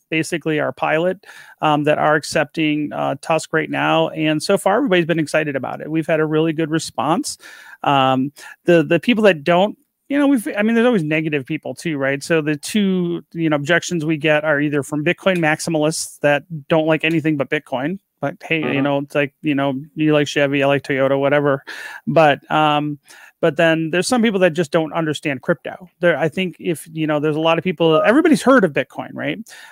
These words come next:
Speaker 1: But I
Speaker 2: Right.
Speaker 1: think, um, the thing that we fight the most when I have conversations and when I went to shot Show this year and stuff is like, "I've heard of Bitcoin, but I, it sounds to me like a scam. Is it a scam?" kind of thing. And so those are the kind of the two objections you kind of get.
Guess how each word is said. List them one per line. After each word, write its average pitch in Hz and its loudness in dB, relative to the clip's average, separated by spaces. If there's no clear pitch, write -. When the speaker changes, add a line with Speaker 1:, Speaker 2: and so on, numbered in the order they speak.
Speaker 1:
But 165 6
I - 2
Speaker 2:
Right. 165 0
Speaker 1:
think, 214 -2
um, 160 -2
the 170 -2
thing 185 -4
that 165 -2
we 180 -4
fight 170 -2
the 156 0
most 156 -2
when 151 -4
I 151 -2
have 151 -2
conversations 151 -4
and 147 -2
when 143 0
I 143 0
went 143 -2
to 131 -10
shot 143 0
Show 143 -8
this 139 -10
year 143 -6
and 139 -8
stuff 139 -6
is 139 -4
like, 143 -2
"I've 151 2
heard 190 6
of 175 2
Bitcoin, 160 2
but 147 4
I, 151 4
it 156 -4
sounds 160 0
to - -6
me 156 2
like 143 0
a 143 -6
scam. 139 -4
Is 160 0
it 156 2
a 143 0
scam?" 127 -6
kind 139 0
of - -4
thing. - -10
And 156 -2
so 165 0
those 180 2
are 202 4
the 180 0
kind 175 -4
of 156 -6
the 151 -6
two 175 -4
objections 156 -4
you 208 -6
kind 202 -2
of 180 -4
get. 214 0